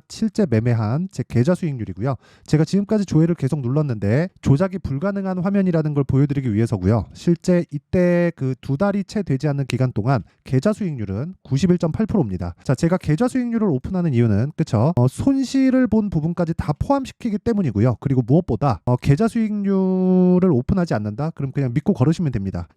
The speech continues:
종목은요, 어쩌다가 한 번씩 잡을 수 있어요. 근데 계좌에 대한 부분은 여기 밑에 보이시죠? 손실 부분까지 다 포함된 내용의 이 계좌 수익률 구십일 프로입니다. 사실상 두 배 가까운 건데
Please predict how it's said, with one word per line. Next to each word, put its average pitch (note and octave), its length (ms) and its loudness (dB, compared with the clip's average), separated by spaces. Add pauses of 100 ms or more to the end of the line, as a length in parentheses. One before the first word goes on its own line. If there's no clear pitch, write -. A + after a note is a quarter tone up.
종목은요, F#3+ 720 2 (140)
어쩌다가 G#3+ 420 -2
한 A3 140 -2
번씩 G#3+ 200 -6
잡을 C#3+ 280 -4
수 - 100 -4
있어요. A2 260 2
근데 A2 220 0
계좌에 F#3+ 720 2
대한 C#3+ 220 -2
부분은 A2+ 380 0 (240)
여기 B2 140 -2
밑에 A#2+ 180 0
보이시죠? A#2+ 600 0
손실 C4 440 2
부분까지 F3+ 460 0 (120)
다 B2 200 -4
포함된 G#3+ 580 0
내용의 A#2 560 0 (160)
이 A#2+ 120 6
계좌 C#3 240 2
수익률 B2+ 340 -2
구십일 D#3 400 0
프로입니다. G#2 540 -4 (120)
사실상 F#3+ 400 -2
두 C#3 160 -2
배 G3 100 2
가까운 D3 360 -2
건데 G#2+ 320 -4